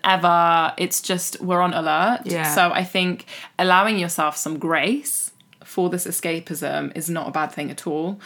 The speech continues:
Speaker 1: You just have to be mindful of how much you're doing that.
Speaker 2: Yeah, and I think especially with TikTok, humour is one of the best ways to
Speaker 1: Definitely.
Speaker 2: um, deal with what's going on right now. And
Speaker 1: And some people just stick on a series and they feel so guilty for binging.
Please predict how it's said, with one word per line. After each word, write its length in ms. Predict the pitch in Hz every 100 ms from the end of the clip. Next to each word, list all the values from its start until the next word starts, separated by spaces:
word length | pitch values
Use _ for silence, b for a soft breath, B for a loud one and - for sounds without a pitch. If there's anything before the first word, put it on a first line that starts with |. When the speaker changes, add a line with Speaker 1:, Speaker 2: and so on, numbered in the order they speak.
| B B -
Speaker 1:
You 100 | 202
just 100 | 208
have 140 | 214
to 80 | 185
be 100 | 196
mindful 380 | 175 175 165 160
of 80 |
how 240 | - 160 160
much 540 | 151 - - - - -
you're 140 | 165
doing 300 | 175 226 160
that. 220 | 85 - -
Speaker 2:
Yeah, 400 | 254 320 302 170
and 80 |
I 80 | 208
think 240 | 208 233 208
especially 340 | - 226 226
with 140 | 202
TikTok, 560 | 196 185 - 143 120 -
humour 540 | - 185 160 139 135 -
is 220 | 151 151
one 160 | 156 151
of 80 |
the 60 | 147
best 320 | 143 143 -
ways 380 | 143 135 139 -
to 400 | - 147 135 143 - b -
Speaker 1:
Definitely. 680 | 165 - 143 - 110 170 165 -
Speaker 2:
um, 480 | 170 160 156 156 151 -
deal 240 | 175 165
with 180 | 160 160
what's 220 | 147 -
going 280 | 175 170 175
on 160 | 185 180
right 200 | 170 143
now. 440 | 165 165 160 -
And 480 | 170 165 160 165 156 - _ -
Speaker 1:
And 100 | 226
some 140 | 294
people 200 | 294 294 254
just 160 | 240
stick 200 | - 226
on 80 | 208
a 60 | 180
series 420 | 233 233 180 165
and 80 | 165
they 80 | 170
feel 180 | 175 175
so 560 | - 214 208 202 196
guilty 300 | 190 202 190
for 120 | 175 165
binging. 600 | 190 190 147 95 82